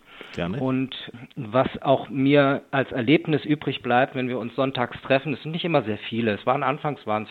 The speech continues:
Speaker 2: viele. Aber was toll ist, ist, wir treffen uns und wir ler-, wir lernen, dass wir teilhaben können, indem wir uns äußern.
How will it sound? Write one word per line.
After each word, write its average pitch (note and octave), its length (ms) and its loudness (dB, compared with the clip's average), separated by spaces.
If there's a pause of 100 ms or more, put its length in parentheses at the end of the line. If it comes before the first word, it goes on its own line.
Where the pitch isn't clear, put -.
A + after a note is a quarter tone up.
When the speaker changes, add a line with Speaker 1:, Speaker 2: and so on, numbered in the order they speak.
Speaker 2:
viele. G2+ 320 -6
Aber A#2+ 180 0
was A#2+ 180 2
toll D#3+ 200 6
ist, D#3 140 2
ist, C#3 120 -4 (200)
wir B2 160 0
treffen D#3+ 320 2
uns E3 260 -4
und B2+ 200 -6
wir C3 100 2
ler-, C3 320 8 (100)
wir C3 120 -2
lernen, C#3 420 4
dass C#3 200 -4
wir C3+ 260 -4
teilhaben B2+ 760 0
können, B2+ 260 -2
indem B2+ 440 2
wir C3 200 4
uns A#2+ 220 -4 (280)
äußern. B2+ 540 -2